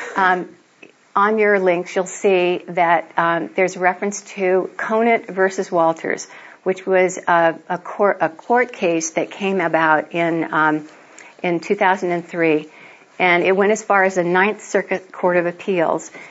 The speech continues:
So in that decision, it was, um,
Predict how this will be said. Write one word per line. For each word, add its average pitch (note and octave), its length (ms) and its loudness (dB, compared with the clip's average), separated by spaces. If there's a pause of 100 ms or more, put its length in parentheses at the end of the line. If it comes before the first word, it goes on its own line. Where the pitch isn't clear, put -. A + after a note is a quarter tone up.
(120)
So F#3 540 2
in G#3 180 2
that G#3 280 2 (380)
decision, F#3 840 -2
it F#3+ 160 2
was, F3+ 400 0
um, E3 380 2